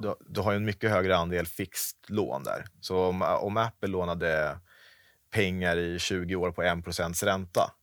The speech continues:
så kanske det made sense då. Men om helt plötsligt den statliga korta räntan blir två, då är det här lånet, det är ju värdelöst att låna ut till dem mycket lägre än vad du bara kan, liksom, snurra pengar på ett vanligt, eh, sparkonto.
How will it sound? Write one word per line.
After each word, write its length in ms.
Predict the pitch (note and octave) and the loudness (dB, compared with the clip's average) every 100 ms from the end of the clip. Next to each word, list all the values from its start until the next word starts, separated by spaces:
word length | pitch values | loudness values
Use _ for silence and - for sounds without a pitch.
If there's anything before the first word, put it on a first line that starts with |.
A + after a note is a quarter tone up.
| _ _ | _ _
så 140 | - | -10
kanske 200 | - F2 | -6 -4
det 120 | F2+ F2 | 0 0
made 240 | F2 E2 | 2 0
sense 460 | - F#2 D#2+ E2 - | 0 -2 -2 -6 -8
då. 260 | G2+ F#2+ E2 | -4 -2 -2
Men 180 | F2 E2+ | -2 -4
om 300 | F2 F2+ - | -4 -6 -4
helt 160 | G2+ F2+ | -4 -4
plötsligt 540 | E2+ F2 E2 E2+ E2+ | -4 -6 -6 -10 -6
den 160 | F2 F2 | -4 -4
statliga 540 | - G2 E2+ F#2+ F2+ | 0 2 2 0 -4
korta 380 | - F#2 - A2+ | -4 -6 0 2
räntan 360 | G#2 E2+ D#2+ | 2 0 -4
blir 100 | E2+ | -6
två, 400 | F2 - A2 C2 - - - - - _ _ | -6 -4 -2 -2 -4 -8 -20 -20 -20 _ _
då 380 | - E2 G2+ G2 | -16 -8 -2 0
är 100 | G2 | 4
det 60 | F#2 | 4
här 220 | F2+ E2+ | 4 4
lånet, 340 | F2+ F2 D#2+ - E2+ | 0 -4 -6 -8 -6
det 60 | F2+ | -2
är 40 | |
ju 60 | F#2+ | 2
värdelöst 440 | G2 F#2 G#2+ G2 | 4 4 2 2
att 40 | |
låna 140 | F#2 F2 | 0 -2
ut 120 | F2 | -4
till 100 | - | -4
dem 320 | E2+ D#2 E2 F2+ - | -2 -2 -4 -10 -10
mycket 640 | F#2 F2 F#2 E2+ E2+ E2+ | -8 -4 0 2 2 2
lägre 340 | G2 F2 - | 2 2 0
än 100 | D2 | -6
vad 100 | D#2+ E2 | -4 -2
du 40 | |
bara 160 | E2 D#2+ | -2 -2
kan, 420 | F2 E2 D2 D2 | -4 -8 -10 -12
liksom, 240 | - D#2+ | -12 -8
snurra 300 | E2+ F#2 F2 | -6 -2 -2
pengar 280 | E2+ F2+ F2 | -2 -4 -4
på 120 | - | -6
ett 100 | F2 | -6
vanligt, 440 | F#2 F2 E2 - F2+ | -4 -4 -6 -8 -4
eh, 260 | F2 E2+ | -2 -2
sparkonto. 840 | D#2+ - F#2 F#2 A#2 F#2 E2+ E2+ | -4 -2 -2 0 -2 -2 -6 -12